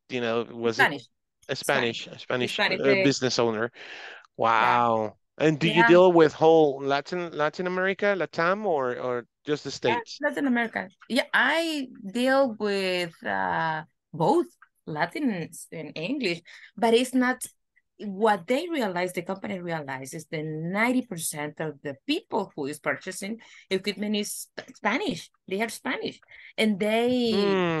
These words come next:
Speaker 2: they
Speaker 1: Hmm.
Speaker 2: want to look at it that way.
Speaker 1: So
Speaker 2: You
Speaker 1: there's
Speaker 2: know
Speaker 1: something, there's something you're not looking onto your device.
Speaker 2: Exactly.
Speaker 1: If, if a lot of Hispanic people
Speaker 2: And
Speaker 1: is
Speaker 2: you know
Speaker 1: buying this
Speaker 2: the
Speaker 1: product,
Speaker 2: issue.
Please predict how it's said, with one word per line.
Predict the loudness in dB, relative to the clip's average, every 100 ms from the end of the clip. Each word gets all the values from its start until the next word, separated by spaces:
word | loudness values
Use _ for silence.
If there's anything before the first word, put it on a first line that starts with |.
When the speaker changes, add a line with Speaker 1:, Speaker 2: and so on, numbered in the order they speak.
| -2
Speaker 2:
they | -2
Speaker 1:
Hmm. | -4 -4
Speaker 2:
want | -2 -2 -2 -4
to | 0 2 2
look | 0 -2 -2 -2
at | -6
it | -6 -6
that | -6 -6
way. | -4 -2 0 -2 -14 _ _
Speaker 1:
So | 2
Speaker 2:
You | 6
Speaker 1:
there's | 8 6
Speaker 2:
know |
Speaker 1:
something, | 8 6 6 2 4
there's | 4 4
something | 2 2 0 2
you're | 2 2
not | -2 -2 -2
looking | -4 -4 -4 -4 -6
onto | -6 -8 -6 -4 -4
your | -2 0 0
device. | 0 0 2 0 -4 -12 _ _ _ _
Speaker 2:
Exactly. | -12 -6 0 2
Speaker 1:
If, | 2 2
if | 0 4
a |
lot | 4 6
of | 6 2
Hispanic | -4 -8 -2 2 4 2
people | 0 -4 0 2
Speaker 2:
And | 2
Speaker 1:
is | 2
Speaker 2:
you | 4
know |
Speaker 1:
buying | 4 4 4
this | 2
Speaker 2:
the | 2
Speaker 1:
product, | 4 6 6 4 -2
Speaker 2:
issue. | -18 -12 -12